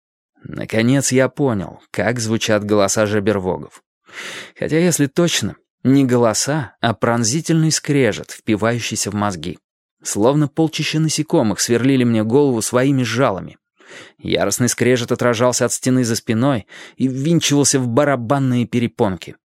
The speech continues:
Хотелось отшвырнуть фонарик, сесть на корточки и закрыть уши руками. Каждый нерв моего тела с ненавистью шлифовали напильником. Это была идеальная ненависть,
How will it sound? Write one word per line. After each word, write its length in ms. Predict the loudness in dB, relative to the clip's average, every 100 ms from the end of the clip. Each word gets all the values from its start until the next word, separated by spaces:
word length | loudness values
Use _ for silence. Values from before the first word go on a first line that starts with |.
| _ _ -10
Хотелось 440 | -6 0 0 0
отшвырнуть 460 | -2 0 0 0 0
фонарик, 580 | -2 0 -4 -8 -16 _
сесть 320 | -2 0 0
на 100 | -2
корточки 600 | -2 0 -2 -4 -10 -14 _ 0
и 60 |
закрыть 420 | 0 0 -2 -4
уши 220 | -6 -4 -4
руками. 420 | -4 -6 -8 -12 _ _ -20 -20 -20 _
Каждый 380 | 0 2 2 2
нерв 320 | 4 2 0
моего 300 | -4 -2 -2
тела 340 | -2 0 0 -2
с 140 | -2 2
ненавистью 580 | 2 2 -2 -8 -10
шлифовали 640 | -4 -2 0 0 0 0 0
напильником. 680 | -2 -2 -4 -4 -8 -14 -16 _ _ _ _ _ _ _ _ _ -8
Это 300 | -6 -4 0
была 520 | 2 2 2 -2 -8 _ -12
идеальная 880 | -8 -6 -2 0 2 2 0 0 0
ненависть, 640 | 0 -2 -4 -10 -14 -18